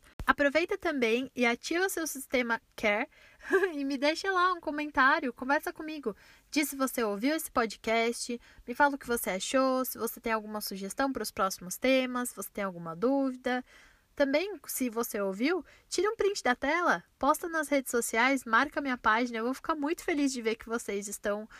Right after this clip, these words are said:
é, curtindo o podcast, estão curtindo os episódios. Se ainda não conferiu os episódios anteriores, confere lá. Esse é o segundo episódio que eu faço mais extenso a pedido de alguns seguidores, mas se vocês também quiserem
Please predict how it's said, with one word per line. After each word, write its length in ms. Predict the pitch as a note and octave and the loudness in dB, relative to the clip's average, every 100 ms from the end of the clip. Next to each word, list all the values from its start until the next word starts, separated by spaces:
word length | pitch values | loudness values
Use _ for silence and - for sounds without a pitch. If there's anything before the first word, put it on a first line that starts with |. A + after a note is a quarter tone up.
| - - - | -20 -18 -8
é, 440 | G3 F#3+ F#3+ F#3 F#3+ | -4 -2 -4 -6 -8
curtindo 520 | - A4+ - G4 G4 D#4+ | 2 2 2 -4 -4 -2
o 20 | |
podcast, 800 | A3+ G#3 - B3 C#4+ C4+ C4 A#3 | -2 -2 0 2 2 0 -4 -6
estão 260 | - A#3+ | -6 -8
curtindo 420 | A#3 A3 - G#3 | -6 -8 -8 -10
os 80 | G3 | -10
episódios. 800 | F#3+ F3+ G3 B3 B3+ A#3+ A#3 - - - - - - | -12 -4 2 4 2 -2 -8 -12 -16 -20 -20 -20 -12
Se 180 | - C4+ | 0 2
ainda 240 | C4+ C#4 | 2 2
não 120 | D4 | 2
conferiu 360 | D#4+ F#4 E4 D#4 | 0 0 0 2
os 60 | |
episódios 460 | C#4 C4 B3 B3 A#3 | 2 2 0 2 0
anteriores, 720 | A#3+ A#3+ A#3 A3+ G3+ F#3 - | -2 0 2 2 0 -2 -4
confere 560 | - B3+ B3 B3+ C#4+ D#4 | -2 -2 2 2 2 4
lá. 320 | A#3 G#3+ C#4 - - - - | 6 6 2 -4 -20 -16 0
Esse 220 | - C#4 | 2 4
é 40 | |
o 40 | D#4+ | 2
segundo 340 | F4 C#4+ E4+ | 2 -2 0
episódio 420 | G4 E4+ C#4+ B3+ - | 2 4 2 2 -2
que 60 | |
eu 60 | C4 | 2
faço 300 | C4 A#3+ A#3 | 2 0 0
mais 340 | A3 A3+ C#4+ | 4 4 2
extenso 520 | C#4 - A3+ C4 - - | -2 -2 -2 -2 -4 2
a 100 | C4 | 2
pedido 500 | - C4 G#3 C4 F4 | 2 0 0 -2 0
de 120 | D#4 | 0
alguns 260 | A#3+ A#3 A3+ | 0 -2 -6
seguidores, 680 | - F#3+ F3+ F#3+ C#4 G#4 - - - - - | -6 -6 -2 2 4 4 0 -14 -20 -20 -4
mas 300 | A#3 B3 F4+ | 4 4 4
se 80 | C4 | -2
vocês 240 | B3+ A3+ | -2 -4
também 240 | - G#3 G3+ | -4 -6 -6
quiserem 420 | - A#3 D4+ | 2 4 4